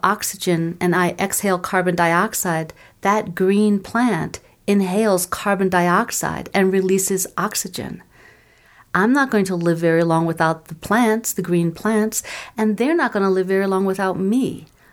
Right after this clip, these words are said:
I'm embedded in this unbelievably beautiful system. I'm part of the ecological system.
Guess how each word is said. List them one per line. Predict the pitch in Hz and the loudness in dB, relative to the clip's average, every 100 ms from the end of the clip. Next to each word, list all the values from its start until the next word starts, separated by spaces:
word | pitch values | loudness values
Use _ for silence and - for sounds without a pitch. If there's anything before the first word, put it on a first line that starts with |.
| _ _ - | _ _ -4
I'm | 226 226 | -2 0
embedded | 220 208 175 - 226 247 277 226 156 - | 0 0 -2 -4 -2 0 2 2 0 -4
in | - 196 | -2 0
this | 196 190 - _ _ - | 0 -2 -6 _ _ -6
unbelievably | 269 302 302 269 262 247 240 254 277 262 254 214 | 0 2 2 2 2 0 0 0 0 -2 -2 -4
beautiful | 180 190 214 269 277 247 180 | -2 0 2 2 0 -4 -6
system. | 180 214 - - - - _ _ _ _ - - | -4 -2 -2 -4 -8 -14 _ _ _ _ -8 0
I'm | 202 196 | 2 2
part | - 262 302 - | 0 0 0 0
of | 202 180 | 0 0
the | 185 - | -2 -4
ecological | 175 190 180 180 185 175 | -2 0 0 -2 -6 -6
system. | - - 294 - 165 - | -4 -4 -4 -4 -8 -10